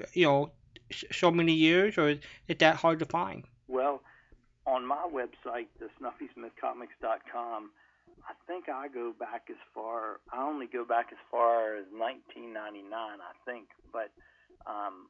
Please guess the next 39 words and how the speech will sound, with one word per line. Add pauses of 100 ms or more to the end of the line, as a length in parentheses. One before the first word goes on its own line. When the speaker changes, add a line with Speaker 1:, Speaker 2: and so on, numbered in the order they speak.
(120)
Speaker 2:
on
that (100)
Comics (160)
Kingdom, (500)
uh, (720)
they
have (220)
in
the (100)
vintage (140)
section, (1040)
they
were
pretty
far
back
to
that
very
beginning, (260)
uh, (160)
a
few
years
ago.
I
think
now
they're
up
into
the, (600)
um, (360)
twenties
or
thirties
or
something,
but,